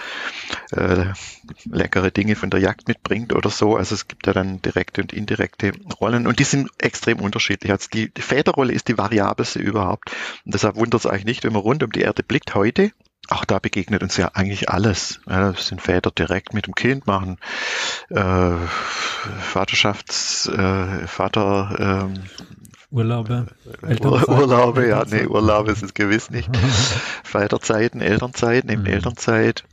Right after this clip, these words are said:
Speaker 1: Ähm, ich sehe es auch bei meinen, jetzt bei, bei meinen Kindern, äh, wo die Väter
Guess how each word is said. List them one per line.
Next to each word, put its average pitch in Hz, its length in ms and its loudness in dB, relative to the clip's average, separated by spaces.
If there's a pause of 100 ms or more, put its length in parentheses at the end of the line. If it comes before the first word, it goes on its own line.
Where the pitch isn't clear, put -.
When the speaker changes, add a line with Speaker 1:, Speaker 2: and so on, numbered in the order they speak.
(180)
Speaker 1:
Ähm, 104 340 0
ich 104 80 -4
sehe 104 120 2
es - 100 -2
auch - 100 -4
bei 98 160 0
meinen, 98 380 0
jetzt - 180 -8
bei, 101 120 -2 (180)
bei 98 100 -8
meinen 98 300 -4
Kindern, 107 420 -4 (720)
äh, 101 140 -4
wo 98 100 -2
die 92 100 -4
Väter 95 520 0